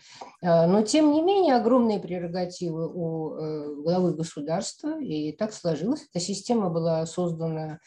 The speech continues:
основателем Пятой Республики, так называют вот нынешнюю политическую систему, политический режим, э, Франции, м, э, Шарлем де Голлем.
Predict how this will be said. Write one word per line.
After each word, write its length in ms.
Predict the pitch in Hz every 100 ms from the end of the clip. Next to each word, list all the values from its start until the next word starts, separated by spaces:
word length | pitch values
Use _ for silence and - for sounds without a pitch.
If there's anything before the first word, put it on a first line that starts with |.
| - - -
основателем 760 | 165 202 208 214 - 175 175
Пятой 380 | 175 196 165 160
Республики, 680 | 170 - - 135 170 214 262
так 260 | 247 175 175
называют 720 | 170 160 170 180 170 165 -
вот 160 | 160 - _
нынешнюю 640 | 156 180 190 175 - 160 160
политическую 840 | 180 180 180 220 170 165 - 156
систему, 540 | - 165 - 208 208 175
политический 760 | 165 170 180 170 - - 156 165
режим, 400 | 160 160 147 147
э, 280 | 156 151 147
Франции, 520 | 165 156 165 - 294 320 - - - _ _ -
м, 720 | 170 170 175 175 175 170 - 175 180 175 175 170 170
э, 40 |
Шарлем 420 | 170 269 285 254
де 80 | 202
Голлем. 440 | 190 190 151 131